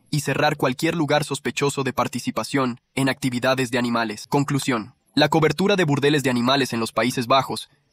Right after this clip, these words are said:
es un catalizador importante para cambios importantes en la legislación sobre el bienestar animal. La prohibición de dos mil ocho refleja la evolución de la conciencia social y jurídica sobre la necesidad de proteger a los animales contra todas las formas de explotación y abuso.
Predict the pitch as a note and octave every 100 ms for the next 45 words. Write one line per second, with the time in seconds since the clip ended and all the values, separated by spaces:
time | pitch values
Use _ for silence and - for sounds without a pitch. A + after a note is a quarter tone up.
0 | - D#3 G#3 F#3+ E3+ D3 C3 B2 C#3 D3
1 | C#3 A#2+ C#3+ C#3+ B2+ A2+ A2 C#3 D3 C#3
2 | B2+ - C3 C3 C3 A#2+ A#2 A2+ B2 A#2
3 | A2+ C3 B2 C3 A#2+ A#2+ A#2 A2 - B2
4 | A#2+ A2+ G#2+ - C3 D3 D#3 D3 C#3 F3+
5 | G3 F#3 C#3 C#3 C#3+ D3+ C#3 A2+ A2+ A#2+
6 | C#4 D3 D3+ C3 B2 A#2 C3 B2+ A#2+ A2+
7 | A2+ C3 C3+ C3+ A2+ - B2+ A#2+ B2+ B2
8 | A#3 - - _ _ _ - D3 D3 C#3+
9 | C#3+ C#3+ C#3+ C#3 D3+ D#3 D3+ C#3 C#3 D#3
10 | D3+ C#3 C3+ B2+ D3 D3+ - C#3+ C3+ C3
11 | D#3 D#3+ C#3+ C#3 - D3 D3 C3+ B2+ -
12 | B2 A#2 C3 B2+ A#2 A#2+ A2+ G#2+